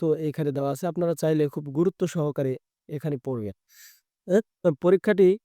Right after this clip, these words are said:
কেবলমাত্র সম্পন্ন হয়েছে। আমরা ইতিমধ্যে অনলাইন থেকে প্রশ্ন সংগ্রহের কাজটি শুরু করেছি, ইতিমধ্যে প্রশ্নটি হাতেও পেয়েছি। আর অল্প কিছুক্ষণের মধ্যেই, অর্থাৎ এক থেকে দুই ঘন্টার মধ্যেই কিন্তু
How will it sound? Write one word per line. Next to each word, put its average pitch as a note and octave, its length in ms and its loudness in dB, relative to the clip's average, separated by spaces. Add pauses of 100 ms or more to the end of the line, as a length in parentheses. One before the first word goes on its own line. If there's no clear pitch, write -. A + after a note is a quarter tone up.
(120)
কেবলমাত্র F#3+ 520 6
সম্পন্ন C#3+ 420 -2
হয়েছে। A#2 320 -2
আমরা C3+ 300 -2
ইতিমধ্যে D3+ 560 -2
অনলাইন D3+ 400 0
থেকে D#3+ 220 -4
প্রশ্ন D#3 360 -4
সংগ্রহের D3+ 420 -2
কাজটি D3+ 300 -6
শুরু D3+ 260 -4
করেছি, D3+ 360 -2 (540)
ইতিমধ্যে E3 540 2
প্রশ্নটি D#3 460 -4 (120)
হাতেও C#3 340 -2
পেয়েছি। A#2 380 -4 (1200)
আর D#3+ 200 6 (140)
অল্প E3+ 260 4
কিছুক্ষণের F#3+ 460 2
মধ্যেই, D3+ 400 0
অর্থাৎ D3+ 360 -2
এক E3 200 0
থেকে F#3 200 0
দুই E3+ 200 4
ঘন্টার F3 280 2
মধ্যেই F3 300 2
কিন্তু E3 200 0